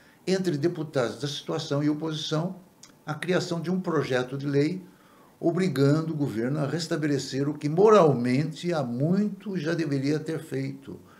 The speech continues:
ou seja, a contribuição de sua parte, que de muitos modos poderia atenuar o sofrimento daqueles servidores que só têm como tábua de salvação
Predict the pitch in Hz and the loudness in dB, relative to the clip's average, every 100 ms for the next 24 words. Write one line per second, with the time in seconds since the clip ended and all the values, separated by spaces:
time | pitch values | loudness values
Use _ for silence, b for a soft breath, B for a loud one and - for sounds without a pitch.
0 | B 135 139 - 139 123 92 90 - - | B -2 0 0 0 0 0 -4 -6 -16
1 | _ B B 110 135 127 127 127 117 - | _ B B -6 -4 -2 -2 -4 -4 -2
2 | 147 156 139 139 120 - 113 117 - - | -2 -2 -4 -2 -4 -2 -4 -4 -10 -16
3 | - - _ b b b - 113 110 139 | -20 -20 _ b b b -6 -4 0 0
4 | 151 135 104 107 117 143 156 151 139 127 | 0 -4 -2 0 2 0 -2 -6 -6 -4
5 | 127 131 143 135 120 123 131 123 - - | -2 0 0 0 2 4 2 -2 -10 -10
6 | 127 117 120 120 127 131 127 127 139 135 | -6 -4 -6 -6 -8 -6 -8 -6 -8 -6
7 | 120 117 131 139 139 - B B B B | -6 -4 -2 -4 -8 -16 B B B B
8 | 143 151 147 147 156 160 - - 127 131 | -6 -2 -2 0 -2 -2 -8 -10 -10 -2
9 | 135 151 156 156 165 160 180 - 131 131 | 2 2 0 -2 -2 0 -2 -4 -6 -4
10 | 156 | -6